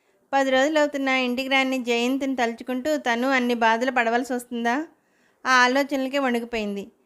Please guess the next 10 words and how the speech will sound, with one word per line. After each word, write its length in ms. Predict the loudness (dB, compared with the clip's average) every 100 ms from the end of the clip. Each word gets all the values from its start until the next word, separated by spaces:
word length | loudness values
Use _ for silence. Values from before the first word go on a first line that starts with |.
| _ _ 0
జయంత్ 480 | 2 4 2 0 0 2
రాకపోవటం 580 | 2 0 0 -2 0 -2
వల్ల 480 | 0 2 0 -2 -4 -4
తను 120 | 2
ఆర్థికంగా 760 | 2 2 -4 -6 -2 0 0 -4
సమస్యలే 580 | -4 -4 -4 -2 -2
గాక 480 | 0 0 2 0 0
మరెన్నో 420 | -2 0 2 2 -2
ఎదుర్కోవాల్సి 540 | -2 -4 0 -2 0
వస్తుందే. 640 | -6 -6 -6 -2 -2 -4